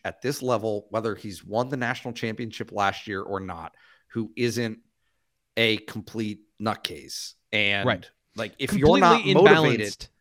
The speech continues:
Speaker 2: unbalanced as a
Speaker 1: Correct.
Speaker 2: person, right?
Speaker 1: If you don't, like, if you don't, if you don't think that Nick Saban comes to work every day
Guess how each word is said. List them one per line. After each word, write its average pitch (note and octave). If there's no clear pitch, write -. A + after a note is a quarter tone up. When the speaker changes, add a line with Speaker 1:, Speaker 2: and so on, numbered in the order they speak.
Speaker 2:
unbalanced D#3
as C3
a -
Speaker 1:
Correct. A#2
Speaker 2:
person, G#2+
right? A2+
Speaker 1:
If E3+
you A3
don't, C4
like, E3+
if F3
you F3
don't, A#3
if D3
you F3
don't B3+
think F#3
that C3+
Nick C3+
Saban G#2
comes D#3
to C#3
work F#3+
every A2+
day F#2